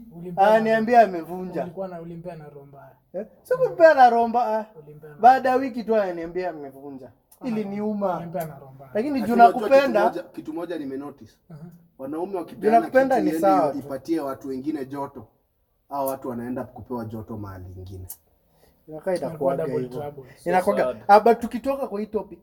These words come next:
Speaker 2: nika kuna kitu nachukia.
Speaker 3: Mm-hmm.
Speaker 2: Eh? Nimepea beshte yangu kitu.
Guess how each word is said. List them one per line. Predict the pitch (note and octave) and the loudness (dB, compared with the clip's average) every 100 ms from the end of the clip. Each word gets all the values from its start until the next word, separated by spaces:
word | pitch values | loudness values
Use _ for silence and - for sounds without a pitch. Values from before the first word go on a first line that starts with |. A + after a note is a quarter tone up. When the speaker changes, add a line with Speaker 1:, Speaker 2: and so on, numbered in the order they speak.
| - | -18
Speaker 2:
nika | A#3 A#3 | -18 -16
kuna | A3 F3+ E3+ | -16 -14 -16
kitu | - - F3+ | -20 -20 -18
nachukia. | D3 _ _ - G3 A#2+ - - | -18 _ _ -6 -4 -4 -6 -16
Speaker 3:
Mm-hmm. | B2 A#2 D#3 _ | -14 -14 -16 _
Speaker 2:
Eh? | D#3 G#3+ - _ _ _ - - - - - - | -2 -2 -4 _ _ _ -20 -20 -20 -20 -20 -12
Nimepea | D#3 F#3+ F#3+ A#3 | -6 -2 4 4
beshte | F3 D#3 - E3+ | 4 -2 -6 -4
yangu | F#3 G3 D3 | -2 -4 -10
kitu. | - F3+ - G#3+ G#3+ | -18 -20 -18 -18 -20